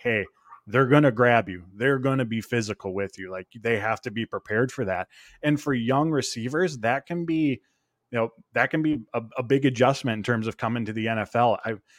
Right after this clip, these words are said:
looking back at last season, you know, before week ten, before the offense really got rolling,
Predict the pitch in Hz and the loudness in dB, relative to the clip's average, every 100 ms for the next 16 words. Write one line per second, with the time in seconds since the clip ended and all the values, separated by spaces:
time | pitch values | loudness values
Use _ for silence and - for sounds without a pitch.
0 | _ 127 139 156 127 117 120 123 101 110 | _ -2 0 0 2 2 2 0 2 2
1 | 110 - 117 113 101 98 95 _ _ _ | 2 -2 -4 -4 -6 -8 -12 _ _ _
2 | _ _ _ _ - 107 101 - 139 139 | _ _ _ _ -4 -4 -4 0 2 4
3 | 139 131 131 127 127 - 131 123 110 117 | 2 0 0 0 0 0 2 2 2 2
4 | 131 123 110 117 117 117 123 - 92 98 | 0 -4 -2 -2 0 2 2 0 -2 0
5 | 123 151 | 0 -2